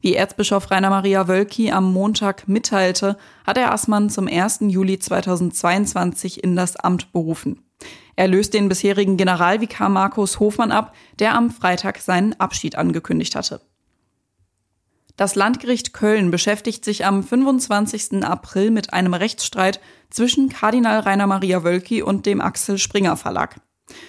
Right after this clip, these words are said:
Wölki wirft der in dem Verlag erscheinenden Bild-Zeitung vor, in Artikeln über seinen Umgang mit Missbrauchsfällen gegen sein Persönlichkeitsrecht verstoßen zu haben.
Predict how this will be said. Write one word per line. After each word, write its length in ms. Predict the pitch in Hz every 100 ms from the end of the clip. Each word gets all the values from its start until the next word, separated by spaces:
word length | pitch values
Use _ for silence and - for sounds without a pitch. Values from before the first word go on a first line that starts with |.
| - _
Wölki 460 | 196 202 202 233 202
wirft 380 | 214 - -
der 120 | 202 190
in 80 |
dem 140 | 196 190
Verlag 260 | 214 202
erscheinenden 560 | - 214 214 208 196 180
Bild-Zeitung 640 | 196 285 - 185 170 180
vor, 400 | 175 - 190 226 - - _
in 140 | 202
Artikeln 480 | 208 202 262 277 254
über 220 | 214 202
seinen 200 | 180 185
Umgang 380 | - 208 220 208
mit 200 | 196 -
Missbrauchsfällen 880 | 202 247 - 196 185 - 196 190 196
gegen 220 | 196 220
sein 240 | 202 196
Persönlichkeitsrecht 1000 | 185 190 180 214 196 - 160 - 165 165
verstoßen 480 | - 175 180 170 -
zu 180 | - 190
haben. 340 | 165 170 -